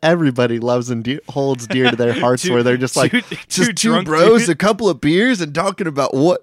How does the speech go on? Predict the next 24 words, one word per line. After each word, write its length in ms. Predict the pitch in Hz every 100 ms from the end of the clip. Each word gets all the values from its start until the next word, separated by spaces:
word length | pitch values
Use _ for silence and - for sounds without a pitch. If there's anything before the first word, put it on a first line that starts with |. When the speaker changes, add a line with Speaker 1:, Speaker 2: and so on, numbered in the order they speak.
| 147 123 127 143
Speaker 1:
d-, 140 | 139 139
wild 600 | 120 127 143 220 226 170
and 160 | 156
crazy, 400 | - 175 196 202
vi-, 320 | 208 175 220 -
like, 340 | 190 214 208 -
wild 320 | 160 190 240 170
and 120 | 156
crazy 360 | 185 196 226
news 340 | 202 214 294 294
things 300 | 170 123 123
happened 380 | 127 - 117 113
this 220 | 110 -
week. 300 | 110 - - - -
Speaker 2:
<laughs> 220 | - -
Speaker 1:
Did 180 | 165 156
you 140 | 202 247
hear 260 | 240 294
that 220 | 220 131 - - 330 170
these 520 | 127 110 170 208 208
conventions 680 | 214 147 120 147 170 269 196
got 240 | 151 -
canceled 560 | 202 185 151 143 123 -
too? 500 | 151 139 196 277